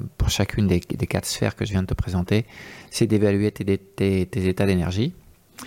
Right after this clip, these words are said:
Euh, et il y a cinq états différents. Le, l'état le, le, le plus inquiétant, c'est quand tu te sens vidé.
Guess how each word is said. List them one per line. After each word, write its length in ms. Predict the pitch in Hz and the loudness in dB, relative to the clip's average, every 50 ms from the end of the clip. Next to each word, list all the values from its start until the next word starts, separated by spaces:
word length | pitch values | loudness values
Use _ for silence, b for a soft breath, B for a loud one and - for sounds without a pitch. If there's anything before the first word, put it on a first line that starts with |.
| B B B B B B B B B - - | B B B B B B B B B -2 2
Euh, 300 | 95 95 92 92 90 85 - - | 4 4 4 4 4 2 2 0
et 60 | 104 | 2
il 60 | 98 | 2
y 40 | 98 | 2
a 60 | 95 | 2
cinq 300 | - - - 107 110 - | 0 0 0 0 0 0
états 180 | 101 - - 90 | -2 -2 -2 -6
différents. 480 | 90 90 - - 92 87 95 113 117 | -6 -4 -4 -2 -2 -2 -2 -4 -4
Le, 260 | 110 95 92 90 90 90 | -2 -2 -2 -2 -2 0
l'état 360 | 90 92 90 - - 98 95 | 0 -2 -2 0 0 2 2
le, 320 | 90 90 87 87 90 90 92 104 104 - - _ - | 2 2 0 0 0 -2 -4 -6 -10 -14 -18 _ -6
le, 360 | 147 98 95 87 87 87 90 90 - B B B B B B B B B B - | 0 0 2 2 4 2 2 0 -4 B B B B B B B B B B -2
le 60 | 110 | -2
plus 180 | - - - | 0 2 2
inquiétant, 400 | 104 95 - 101 92 - 107 110 | 2 2 2 -2 -2 0 -2 -2
c'est 160 | 110 - - - | 0 -2 -2 -2
quand 140 | - 92 | -4 -4
tu 100 | 90 - | -6 -6
te 80 | - - | -8 -4
sens 180 | - 95 95 95 | -2 0 0 2
vidé. 380 | 95 110 113 107 107 151 185 | 2 2 4 4 2 0 0